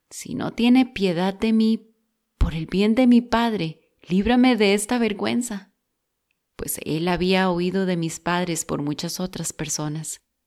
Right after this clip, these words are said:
"Y si cree que merezco tal castigo,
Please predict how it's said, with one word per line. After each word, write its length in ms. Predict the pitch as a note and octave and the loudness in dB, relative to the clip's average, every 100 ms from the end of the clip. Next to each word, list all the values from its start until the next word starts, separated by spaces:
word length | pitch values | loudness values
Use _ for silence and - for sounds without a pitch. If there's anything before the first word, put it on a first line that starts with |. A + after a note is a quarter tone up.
| _ _ _ _ | _ _ _ _
"Y 120 | - | -14
si 240 | - - - | -10 -10 -6
cree 400 | C#3 E3 F#3+ G3 | 0 2 2 0
que 120 | G3 | 0
merezco 560 | F3+ F3 F#3+ F#3+ G3+ | 0 0 -2 -2 -6
tal 300 | G3 F3+ F#3 | -4 -2 -2
castigo, 640 | F3+ G3+ - G3+ - D3+ | -2 -6 -4 -4 -4 -10